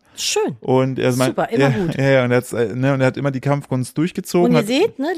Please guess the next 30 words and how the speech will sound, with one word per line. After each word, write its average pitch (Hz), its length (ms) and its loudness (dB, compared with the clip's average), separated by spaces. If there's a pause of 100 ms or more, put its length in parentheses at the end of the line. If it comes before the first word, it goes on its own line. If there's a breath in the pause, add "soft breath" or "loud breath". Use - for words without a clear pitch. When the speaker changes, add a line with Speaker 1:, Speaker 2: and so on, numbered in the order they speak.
(160)
Speaker 1:
zwingt 381 360 -4
eure 202 200 0
Kinder 185 260 -2
einfach 175 180 -4
zu - 140 -8
dem, 180 180 -2
was 160 180 -4
ihr 226 120 -2
persönlich 175 420 -2
für 175 80 -6
gut 175 220 -10
haltet 202 240 -4
und 196 200 -4
Speaker 2:
Ja. 277 100 2
Speaker 1:
stülpt 330 180 0
eure 294 200 0
Erwartungen 277 520 -2
über 392 160 2
das 403 140 -2
Kind 349 200 -2 (460 loud breath)
und 240 100 0
dann 254 180 2
wird 302 140 -2
das 302 140 0
einfach 262 320 0
Speaker 2:
<laughs> - 0 -
Speaker 1:
irgendwann 277 240 0
mal 254 80 2
ein 247 100 -2
Podcast-Star. - 800 -8